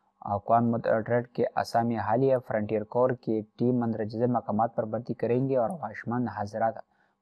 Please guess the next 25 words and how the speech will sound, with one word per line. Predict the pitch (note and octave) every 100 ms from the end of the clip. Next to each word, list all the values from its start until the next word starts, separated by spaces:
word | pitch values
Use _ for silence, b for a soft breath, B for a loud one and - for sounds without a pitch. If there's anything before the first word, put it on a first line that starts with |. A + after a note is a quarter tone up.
| -
मुकर्रर | G#2 B2+ C3 B2+
तारीख | - A2 A#2+ -
पर |
अपने | - - C3+ A#2+
मुतल्लिका | A#2 G#2+ A#2 A#2 B2
भर्ती | A2+ A2+ -
सेंटर्स | A2 A#2 A2+ A#2+
पर | - A2
तशरीफ़ | - G2 G#2+ A2+ G#2+
लाएंगे। | G#2 G2+ G2+ F#2 - b b b b
ये | A#2+ D3
खैबर | D3 D3+ D3+
पख्तूनख्वा, | C#3+ C3 A#2+ C3+
पंजाब, | C3+ B2 B2+ B2+
सिंध | - B2+
और | C3 A2+
बलूचिस्तान | A2 A2 G#2 - B2+ C3
की | - A#2 A#2 A2+
जो, | G#2+ G#2+ G#2 G#2 G#2 G2+
अ, | G#2 - - F#2+ F#2+ F#2+ F#2+
सूबे | - B2 B2+
हैं | A#2+
उनके | A2 A#2 A#2 A#2
लिए, | A2+ A2+ - _ _ _ _
अ, | -